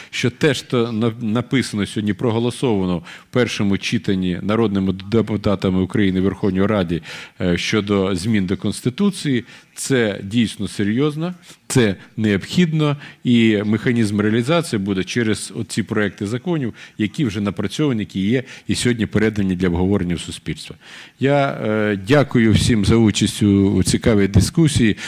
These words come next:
особливо всім спікерам, е, всім, хто нас, е, слухав. Е, м, е, було, я думаю, е, цікаво, і, думаю, до кінця дня у вас відбудуться ще дуже гарні зустрічі,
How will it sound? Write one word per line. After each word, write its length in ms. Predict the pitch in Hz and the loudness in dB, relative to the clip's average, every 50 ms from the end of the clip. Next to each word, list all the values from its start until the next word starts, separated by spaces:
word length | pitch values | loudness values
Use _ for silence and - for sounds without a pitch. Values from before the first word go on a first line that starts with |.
| - - | -12 -6
особливо 560 | - 107 - - 113 107 110 110 107 104 101 95 | -4 -4 0 0 0 2 2 2 4 4 4 2
всім 560 | 85 - - 110 101 101 98 92 95 98 104 - 101 101 | 0 0 0 0 0 0 -2 -4 -6 -8 -8 -10 -10 -8
спікерам, 640 | 101 - - - - 156 151 - 123 107 104 98 90 - - - - - - _ - | -8 -8 -4 0 2 0 2 2 0 0 0 -2 -4 -6 -12 -18 -20 -20 -18 _ -4
е, 340 | 101 95 98 98 98 98 95 | -2 0 0 0 0 0 -2
всім, 340 | 92 - - - 151 127 | -2 -4 -2 0 0 -2
хто 200 | - - - 139 | -2 -2 -2 0
нас, 440 | 123 123 117 110 - - - - - | 2 2 0 0 -2 -6 -10 -6 -2
е, 280 | 113 107 107 104 101 98 | 0 0 2 2 0 0
слухав. 580 | - - - 139 151 156 - 170 165 156 156 - - - - - - _ - | -2 -2 -2 0 0 0 2 0 0 0 -2 -4 -12 -18 -18 -20 -18 _ -4
Е, 100 | - 107 | -2 0
м, 1040 | 107 107 107 104 104 104 107 107 104 104 107 107 107 107 110 110 107 107 107 104 104 | 2 2 2 0 0 -2 -2 -2 -4 -4 -4 -4 -4 -4 -4 -4 -4 -4 -6 -6 -4
е, 320 | 104 104 101 101 101 101 98 98 95 95 90 98 | -4 -4 -4 -4 -6 -6 -6 -8 -8 -10 -10 -10
було, 440 | 104 101 110 127 135 135 127 123 113 | -8 -4 -2 -2 0 0 0 0 0
я 160 | 110 117 113 | 2 0 0
думаю, 480 | 113 113 117 117 117 117 117 110 101 - - - - - _ - | 2 2 2 4 4 4 4 4 2 0 -6 -16 -20 -16 _ -4
е, 140 | 107 104 98 | -2 -2 -2
цікаво, 540 | - - 127 - - 165 160 151 139 127 | -2 -4 -4 0 2 2 4 4 4 2
і, 680 | 120 127 127 113 113 117 113 113 110 110 110 107 107 104 | 2 4 4 4 6 6 6 6 6 6 6 4 2 2
думаю, 420 | 110 117 135 131 123 123 120 113 | 2 0 2 2 2 2 2 0
до 160 | 110 117 110 | 0 0 -2
кінця 420 | 104 - 113 101 - - 127 113 110 | -2 -2 -4 -4 -2 -2 0 0 0
дня 320 | 113 127 143 147 143 143 - - - - - - _ _ | 0 0 0 0 0 -2 -8 -16 -20 -20 -20 -20 _ _
у 60 | 107 | -4
вас 240 | 104 110 104 - - | -2 -2 -2 0 -2
відбудуться 500 | 113 107 110 123 123 120 101 - - 107 | -2 -2 0 0 2 0 0 0 -4 -6
ще 260 | - - - 113 101 - - - _ _ _ _ _ _ _ _ _ _ _ _ - - - _ _ _ _ - | -6 -4 -4 -4 -4 -6 -8 -16 _ _ _ _ _ _ _ _ _ _ _ _ -10 -10 -10 _ _ _ _ -10
дуже 320 | 135 113 123 117 95 110 | -6 -2 -2 0 0 0
гарні 320 | 101 110 110 107 107 107 104 | 0 2 0 0 0 -2 -2
зустрічі, 580 | 104 135 127 - - 120 101 - - 107 95 | -2 -2 -4 -2 -4 -4 -4 -4 -4 -4 -4